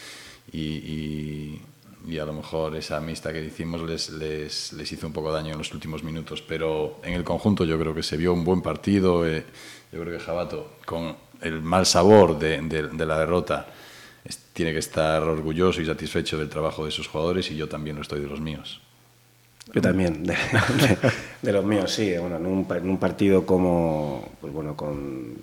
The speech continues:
Speaker 2: con que no ha habido, pues, bueno, pues al final sí se ha decidido por detalles, no ha habido,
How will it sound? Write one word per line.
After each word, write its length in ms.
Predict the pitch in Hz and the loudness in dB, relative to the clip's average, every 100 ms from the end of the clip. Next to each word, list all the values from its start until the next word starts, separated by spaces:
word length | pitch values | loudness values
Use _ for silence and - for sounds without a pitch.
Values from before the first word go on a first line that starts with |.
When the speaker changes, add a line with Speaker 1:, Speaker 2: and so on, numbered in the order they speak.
| - - | -20 -18
Speaker 2:
con 360 | - 65 69 78 | -14 -12 -12 -8
que 160 | 76 | -6
no 100 | 80 | -2
ha 20 | |
habido, 320 | 82 87 85 76 | 2 4 4 2
pues, 340 | 80 - - - | -2 -6 -10 -12
bueno, 200 | 82 71 | -10 -10
pues 220 | 98 - | -10 -12
al 60 | 73 | -10
final 320 | 76 80 78 | -6 -4 -4
sí 140 | - 78 | -4 -6
se 80 | 78 | -6
ha 40 | |
decidido 380 | 76 78 78 76 | -4 -2 -2 0
por 140 | 80 | -2
detalles, 380 | 76 85 104 101 | 0 6 6 6
no 100 | 90 | 4
ha 40 | 85 | 2
habido, 340 | 85 82 | 4 2